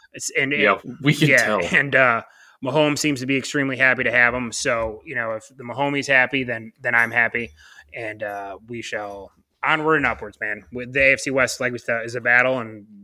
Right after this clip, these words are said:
Speaker 1: we're the defending champs, so we gotta do what we gotta do to, uh, to keep it that way. So I'm happy with it.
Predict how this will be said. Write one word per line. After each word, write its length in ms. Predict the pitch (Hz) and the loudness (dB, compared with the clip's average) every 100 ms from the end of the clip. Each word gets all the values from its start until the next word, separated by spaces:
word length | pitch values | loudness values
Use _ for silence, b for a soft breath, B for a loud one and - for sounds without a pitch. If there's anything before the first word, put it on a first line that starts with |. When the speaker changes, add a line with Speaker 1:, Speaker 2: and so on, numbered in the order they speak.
| 104 | -18
Speaker 1:
we're 160 | 110 131 | -6 -4
the 80 | 123 | -4
defending 320 | 113 127 123 | -2 -2 -2
champs, 320 | - 120 104 | -4 -6 -6
so 80 | 110 | -10
we 100 | 110 | -2
gotta 180 | 113 110 | 0 0
do 100 | 117 | -2
what 80 | 113 | -2
we 60 | |
gotta 180 | 110 110 | 0 0
do 140 | 113 | -2
to, 200 | 113 110 104 B B B B B | -2 -2 -2 B B B B B
uh, 240 | 135 110 104 101 | 0 2 2 -2
to 100 | - 101 | -10 -10
keep 180 | - 117 | -4 -4
it 40 | 104 | -2
that 140 | 98 | 0
way. 120 | 95 90 _ _ _ _ | 0 -4 _ _ _ _
So 140 | - | 0
I'm 100 | 110 | 0
happy 240 | 101 101 90 | 0 -4 -6
with 80 | 90 | -10
it. 1200 | 71 - 85 _ 78 78 _ - _ _ 80 | -12 -16 -20 _ -20 -20 _ -20 _ _ -16